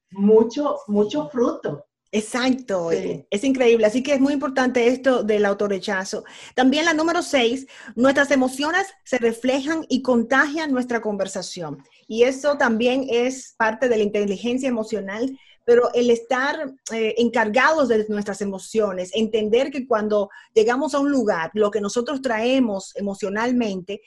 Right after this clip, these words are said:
Speaker 2: se descarga en ese lugar. Eso es, ja, eso es poderoso porque tú te das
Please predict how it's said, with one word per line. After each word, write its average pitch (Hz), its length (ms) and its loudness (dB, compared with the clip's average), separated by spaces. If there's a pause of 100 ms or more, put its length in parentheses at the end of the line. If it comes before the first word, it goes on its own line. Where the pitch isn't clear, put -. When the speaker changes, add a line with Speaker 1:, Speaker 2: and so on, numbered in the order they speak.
(160)
Speaker 2:
se 214 180 0
descarga 247 640 0
en 202 60 -6
ese 202 180 -6
lugar. 175 400 -4 (320)
Eso 240 380 2
es, 233 240 2
ja, 175 280 -10 (300)
eso 233 220 0
es 262 60 2
poderoso 247 600 4
porque 208 300 -2
tú 233 180 -2
te 247 220 2
das 240 180 0